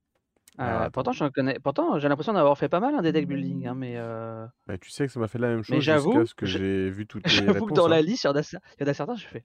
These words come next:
Speaker 2: Ah ouais, quand même. »
Speaker 1: <laughs>
Speaker 2: Après, t'as, t'as accepté, tiens, je viens de voir, t'as accepté Monumental en deck building ? Ah ouais ? Ok.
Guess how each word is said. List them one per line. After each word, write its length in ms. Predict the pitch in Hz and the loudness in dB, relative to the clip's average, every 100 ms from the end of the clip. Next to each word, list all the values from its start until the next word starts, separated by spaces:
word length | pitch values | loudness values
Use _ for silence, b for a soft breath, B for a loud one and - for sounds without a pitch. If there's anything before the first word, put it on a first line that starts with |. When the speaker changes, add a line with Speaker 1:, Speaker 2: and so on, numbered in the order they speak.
| - | -10
Speaker 2:
Ah 140 | 113 | -10
ouais, 160 | 113 208 _ | -10 -14 _
quand 140 | - 123 | -6 -4
même. » 140 | 208 - _ - | -6 -10 _ -20
Speaker 1:
<laughs> 760 | _ - - 117 - 127 - - _ _ _ _ _ _ _ _ _ _ _ | _ -12 -10 -12 -10 -10 -10 -20 _ _ _ _ _ _ _ _ _ _ _
Speaker 2:
Après, 280 | - - - _ - | -18 -16 -16 _ -6
t'as, 120 | 156 | -4
t'as 140 | - | 0
accepté, 400 | 156 - 208 - 143 | -2 -4 -14 -12 -12
tiens, 120 | 131 | -8
je 60 | 131 | -6
viens 80 | 127 | -6
de 40 | |
voir, 140 | 131 - | -6 -4
t'as 100 | 143 | -4
accepté 320 | - 190 226 | -4 -4 -4
Monumental 540 | 214 196 196 185 226 | -4 -4 -6 -6 -6
en 80 | 156 | -4
deck 200 | 156 175 | -6 -8
building ? 460 | 165 165 254 185 123 | -10 -8 -8 -8 -10
Ah 140 | - 165 | -6 -6
ouais ? 100 | 320 _ _ _ _ | -6 _ _ _ _
Ok. 240 | - - | -14 -10